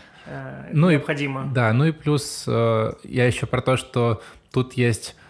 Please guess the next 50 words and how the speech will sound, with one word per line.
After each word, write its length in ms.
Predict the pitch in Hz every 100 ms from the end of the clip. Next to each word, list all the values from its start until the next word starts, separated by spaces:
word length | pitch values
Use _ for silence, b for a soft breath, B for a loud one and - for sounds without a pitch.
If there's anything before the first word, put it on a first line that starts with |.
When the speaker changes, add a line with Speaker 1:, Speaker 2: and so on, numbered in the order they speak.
| B
Speaker 2:
ну, 100 | 143
как 160 | 131 117
бы 80 | 120
не 100 | 123
только 380 | 143 120 117 104
развлекательное, 800 | 101 110 120 196 175 127 110
а 20 | 101
еще 240 | - 117
и 20 |
образовательное, 840 | 110 110 107 120 107 - 95 95 92
как 120 | 90
бы 80 | 90
в 60 | -
плане 280 | 104 95
материалов. 560 | 98 98 - 156 196 123 - B B -
То 120 | 95
есть 260 | 90 -
тут 300 | - 98 -
и 160 | 95 90
про 240 | - -
то, 120 | - 104
что 180 | -
такое 220 | 98 - 92
государство, 840 | 92 110 110 139 - - 139 131
и 100 | 117
про 160 | 95 90
то, 180 | - 95
что 240 | - 101 _ _ -
кто 300 | - 101 98
такие 500 | - - 95 92 92
там 200 | 95 87
чиновники, 560 | - 110 120 120 113 151
Speaker 1:
Мгм. 80 |
Speaker 2:
политики, 500 | 104 107 127 123 -
различия. 640 | 95 95 92 139 - 107 98 B B B B
То 60 | 98
есть, 100 | 92
я 60 | 123
думаю, 260 | 151 131
можно 300 | 123 113 101
об 100 | 92
этом 240 | 98 92 92
более 240 | 104 98
предметно 460 | 90 98 98 92 98
поговорить, 560 | 101 101 117 165 190
не 60 | 98
стесняясь, 560 | - 101 - 131 120 -
что 240 | - 101
у 60 | 92
нас 320 | 107 -